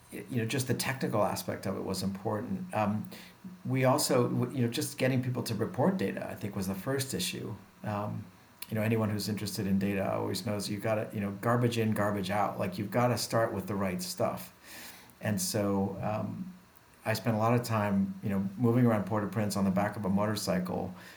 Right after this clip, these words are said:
kinda going to these clinics and saying, "This is what we need." You know, the last thing these docs wanted to do at the end of a long day of taking care of patients in these, was to, like, fill out a form for the C D C.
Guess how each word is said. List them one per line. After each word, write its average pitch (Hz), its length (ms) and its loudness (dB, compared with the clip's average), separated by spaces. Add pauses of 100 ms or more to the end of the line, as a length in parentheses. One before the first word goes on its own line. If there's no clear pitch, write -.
kinda 107 180 2
going 113 300 6
to 113 80 2
these 101 200 0
clinics 120 520 0
and 98 140 2
saying, 98 460 2 (240)
"This 131 180 2
is 156 100 4
what 139 140 4
we 123 100 6
need." 110 400 2 (160)
You 110 80 -2
know, 104 200 0 (640)
the 123 100 0
last 165 280 6
thing 135 160 4
these 120 160 6
docs 113 300 2
wanted 107 240 2
to 98 60 2
do 104 100 2
at 98 100 -2
the - 60 -2
end 107 100 2
of 98 80 0
a 101 60 -2
long 107 300 2
day 101 160 -2
of 95 80 -4
taking 98 280 -2
care 98 160 0
of 98 100 -4
patients 98 380 -4
in 92 80 0
these, 90 220 2 (180)
was 104 220 -4
to, - 120 -4
like, 92 160 -2
fill 110 220 0
out 98 160 2
a 98 40 -4
form 98 420 0
for 95 440 -2
the 90 60 -4
C - 220 -2
D 87 120 -2
C. - 400 -6